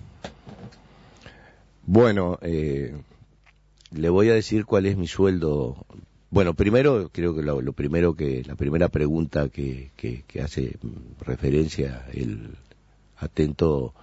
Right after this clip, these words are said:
oyente, yo de alguna manera ya la contesté. La segunda, el sueldo que yo tengo en Antel como director son cincuenta y seis mil pesos. Ese es el sueldo que yo tengo. Este, o sea que, eh, no es un sueldo que uno pueda decir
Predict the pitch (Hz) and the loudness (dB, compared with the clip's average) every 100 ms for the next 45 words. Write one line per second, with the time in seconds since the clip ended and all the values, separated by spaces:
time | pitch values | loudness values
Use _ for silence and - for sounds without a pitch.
0 | - - 90 85 85 82 87 73 71 73 | -16 2 2 4 0 2 -2 -2 -6 -6
1 | 73 71 76 71 71 80 71 69 67 65 | -6 -2 0 0 2 2 0 -2 -4 -4
2 | 73 - 98 73 - - - - - _ | -8 0 2 0 -6 -20 -20 -20 -20 _
3 | 82 85 87 110 107 110 113 131 143 _ | 2 2 4 4 4 2 2 2 0 _
4 | - _ _ - 76 71 - 98 95 92 | -20 _ _ -6 -6 -6 2 2 4 0
5 | 82 80 - 90 87 80 78 - 98 85 | 0 -4 -2 -2 0 0 -2 0 0 0
6 | 73 73 80 87 - 95 98 92 101 80 | -2 0 2 0 2 2 2 0 -2 -4
7 | 73 71 71 76 73 76 80 80 - 90 | -4 -6 -4 -4 -2 -2 0 0 -2 -14
8 | - - _ _ _ _ _ - 73 78 | -16 -20 _ _ _ _ _ -10 -4 -2
9 | 78 82 - 76 69 67 65 71 76 64 | 0 -2 0 0 0 -2 -2 -4 -4 -4
10 | 67 - - - - _ _ - 65 - | -10 -20 -20 -20 -20 _ _ -6 -6 -8
11 | - 80 80 69 69 71 67 64 - - | -8 -8 -2 0 2 2 0 -2 -8 -14
12 | - - - - _ - 69 73 76 78 | -20 -20 -20 -20 _ -12 -4 0 4 4
13 | 76 80 73 82 78 80 73 76 73 71 | 2 -4 0 2 2 2 0 -2 -2 -2
14 | 78 76 78 76 - 82 73 | 0 2 2 0 0 0 0